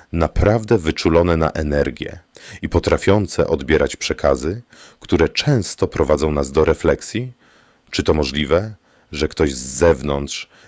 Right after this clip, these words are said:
widzi w naszej aurze czy polu energetycznym zapowiedź ważnego spotkania? Są historie, w których medium mówiło komuś,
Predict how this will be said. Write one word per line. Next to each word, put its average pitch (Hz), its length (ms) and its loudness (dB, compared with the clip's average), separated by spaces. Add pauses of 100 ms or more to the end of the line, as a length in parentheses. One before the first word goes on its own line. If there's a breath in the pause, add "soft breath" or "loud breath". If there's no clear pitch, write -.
(100)
widzi 76 420 -4
w 62 100 -8
naszej 76 380 -2
aurze 76 420 2
czy - 140 -6
polu 78 360 2
energetycznym 73 880 -2 (420 loud breath)
zapowiedź 73 800 -2 (260 soft breath)
ważnego 73 520 -2
spotkania? 78 680 -6 (920 loud breath)
Są 98 340 0
historie, 92 720 0 (340 soft breath)
w - 120 -20
których 82 360 0
medium 90 360 2
mówiło 78 520 0
komuś, 69 520 -6